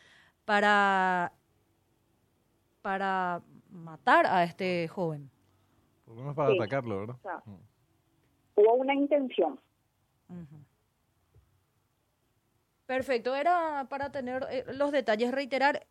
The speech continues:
Speaker 1: los tres, co-, no, el joven Juan Yaquet con arresto domiciliario y los otros dos hermanos por omisión de auxilio están con las medidas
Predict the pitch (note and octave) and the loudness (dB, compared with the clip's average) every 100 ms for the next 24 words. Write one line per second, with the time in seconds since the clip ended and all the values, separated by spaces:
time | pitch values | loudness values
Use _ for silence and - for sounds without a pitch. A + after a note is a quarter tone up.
0 | _ B3 C4 - C#4+ F4 - E4 A#3+ A3 | _ -4 -4 -2 2 2 0 -8 -4 -4
1 | D#3 _ _ _ B3+ B3 C4 B3+ B3+ B3 | -6 _ _ _ -2 -2 -2 -6 -10 -12
2 | - D4 D4+ E4 D#4+ D4+ D4 C4+ C4 C#4+ | -4 0 0 0 0 -2 -2 -4 -2 -2
3 | - - C4 A#3+ G#3 A#3 B3+ - C4 C4 | -4 -6 -2 -2 -2 -2 -4 -4 -6 -6
4 | C4 - B3 A3 G#3+ C4 - A3 G#3+ G3 | -8 -12 -4 0 2 0 -2 -8 -10 -10
5 | F#3+ G#3+ G3+ A3 G#3+ G#3 G#3+ - G#3+ G#3+ | -10 -10 -8 -6 -4 -4 -6 -8 -12 -12
6 | G#3 G#3+ G#3+ A3+ - A#3+ B3 D4 G#3 - | -12 -10 -8 -8 -8 -2 2 2 0 -4
7 | A3+ A3+ A#3 A#3+ A3+ G3+ G3+ A3+ A#3 - | -4 -4 -4 -4 -6 -8 -4 0 0 -2